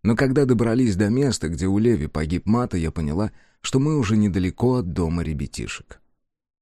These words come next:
Дом семейства «Одинокий пес» стоял уединенно, далеко от всех, среди холмов. Лачуга из досок,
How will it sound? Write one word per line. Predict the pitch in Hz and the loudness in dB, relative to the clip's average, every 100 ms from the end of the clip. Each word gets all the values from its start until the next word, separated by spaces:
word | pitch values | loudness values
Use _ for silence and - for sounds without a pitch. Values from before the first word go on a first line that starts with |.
| _ - | _ -4
Дом | 95 151 131 | 2 2 2
семейства | 123 131 135 113 113 113 | 2 2 2 0 0 0
«Одинокий | 110 131 113 123 | 0 -2 -2 -4
пес» | - 147 123 | 0 0 0
стоял | - 98 104 107 | -2 -2 0 2
уединенно, | 104 98 98 120 131 90 64 | 2 0 0 0 2 0 -4
далеко | 55 87 92 117 | -4 -4 -2 -2
от | 98 | -4
всех, | - - 110 90 | -4 -2 -2 -2
среди | - 71 76 | -6 -6 -6
холмов. | 82 78 82 101 78 - _ _ _ _ | -6 -4 -2 -2 -4 -10 _ _ _ _
Лачуга | 85 104 - 165 113 | 0 0 2 0 2
из | 92 82 | 2 2
досок, | 123 120 - - | 2 2 -2 -10